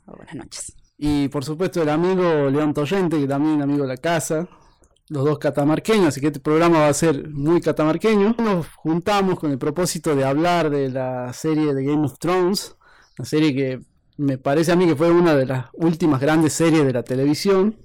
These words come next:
Speaker 2: Eh, antes que nada, bueno, quiero agradecer a todos los que están escuchando el podcast, a los que siguen. No olviden seguirnos en las redes sociales, busquen a Bazar Chino tanto en Instagram como en Facebook.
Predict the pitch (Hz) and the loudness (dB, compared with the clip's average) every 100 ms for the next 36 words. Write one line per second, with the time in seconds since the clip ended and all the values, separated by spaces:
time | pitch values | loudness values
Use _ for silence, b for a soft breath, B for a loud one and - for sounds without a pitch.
0 | b b b 131 147 165 175 190 214 185 | b b b -2 0 2 2 4 4 4
1 | 165 135 151 139 127 120 - 139 135 143 | 2 2 0 0 -2 -6 -6 -2 0 0
2 | 175 147 139 156 151 127 - - 135 131 | 2 0 2 2 2 0 -6 -6 -6 -4
3 | 147 139 127 190 190 175 165 139 117 - | -2 -2 0 2 2 0 -2 -2 -6 -8
4 | - - 196 185 180 170 160 151 147 160 | -8 0 2 4 4 2 0 2 4 4
5 | 143 151 143 165 156 139 - - 139 127 | 2 2 2 4 4 2 -2 -6 -6 -4
6 | - 135 - - 196 180 156 - - - | -4 -4 -4 0 2 2 0 -4 -12 -12
7 | 139 143 - 147 131 135 151 - 165 160 | -4 -4 0 2 2 0 -2 0 2 2
8 | 135 151 151 143 160 160 165 151 143 139 | 2 0 2 2 2 2 2 2 2 0
9 | 127 123 - 202 202 233 247 | -2 -4 0 0 2 -2 -4